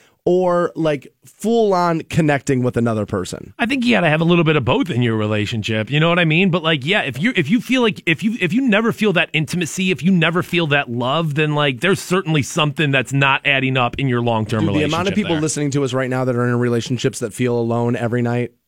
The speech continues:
Speaker 1: would blow you away. I bet it's most. I bet, I bet it's sixty percent of people in relationships feel like they're alone.
Speaker 2: If, I mean, uh, uh, try to look into her eyes next time you <laughs> have sex. Hopefully that'll, that'll start to combat it.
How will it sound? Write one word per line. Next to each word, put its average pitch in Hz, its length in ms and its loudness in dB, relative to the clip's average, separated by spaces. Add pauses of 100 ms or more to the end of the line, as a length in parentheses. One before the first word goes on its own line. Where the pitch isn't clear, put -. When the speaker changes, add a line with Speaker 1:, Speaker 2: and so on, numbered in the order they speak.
(140)
Speaker 1:
would 120 240 -2
blow 120 320 2
you 113 200 2
away. 98 400 -2
I 123 140 -2
bet 151 160 0
it's 147 180 -4
most. 113 460 -4 (460)
I 127 100 -2
bet, 156 240 -2
I 156 80 0
bet 156 160 0
it's 156 160 -2
sixty - 380 -2
percent 147 320 -2
of 120 40 -6
people 120 220 -4
in 113 80 -4
relationships 107 600 -10
feel 110 180 -2
like 95 140 -4
they're 95 120 -4
alone. 90 320 -6 (580)
Speaker 2:
If, - 300 -2
I 156 80 2
mean, 160 260 4
uh, - 120 -8
uh, 107 840 -6 (140)
try 143 180 0
to 170 60 2
look 175 120 4
into 190 140 2
her 214 80 2
eyes 233 180 2
next 175 140 0
time 208 140 0
you 175 60 2
<laughs> - 220 -4
have - 140 0
sex. 302 300 -2
Hopefully 202 320 0
that'll, 214 240 0
that'll 196 180 0
start 220 220 -4
to - 40 -12
combat 202 360 0
it. 120 120 -10